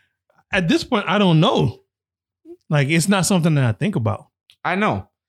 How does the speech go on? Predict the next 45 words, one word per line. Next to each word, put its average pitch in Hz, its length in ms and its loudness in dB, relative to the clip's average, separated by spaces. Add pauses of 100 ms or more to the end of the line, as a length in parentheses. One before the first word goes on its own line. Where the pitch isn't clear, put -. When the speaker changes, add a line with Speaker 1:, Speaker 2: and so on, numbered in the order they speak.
(200)
Speaker 1:
<laughs> 139 100 2
Speaker 2:
You 143 280 0
wanna 127 140 2
know 131 180 -2
how 160 260 0
I 190 60 2
know? 214 220 2
Speaker 1:
He's 208 120 4
like, 143 280 -2
"I 170 180 0
know." 190 240 0 (640)
Speaker 2:
Because 202 240 -2
every 247 160 -2
time 247 180 -2
I 202 60 -2
asked 208 340 -4
you, 214 140 4
it 196 40 2
just 202 320 -2
seemed 202 200 -2
like 175 260 -2
the - 180 -8
answer 190 380 -2
just 147 340 -6
always 156 420 -2
changed. 170 580 -2
Like, 131 240 -2
"Yeah, 285 180 0
I'm 285 100 -4
waiting. 302 360 0
I'm, 254 240 -4 (480)
Speaker 1:
Right. 254 140 0
Speaker 2:
the 262 60 2
doctor 247 220 -2
said 254 180 -2
I 240 80 2
gotta 214 180 0
wait 214 200 0
a 175 60 0
month 196 320 0
after, 170 420 -2
you 185 120 -6
know, 143 100 -2
I'm 117 160 -6
clear." 160 420 -2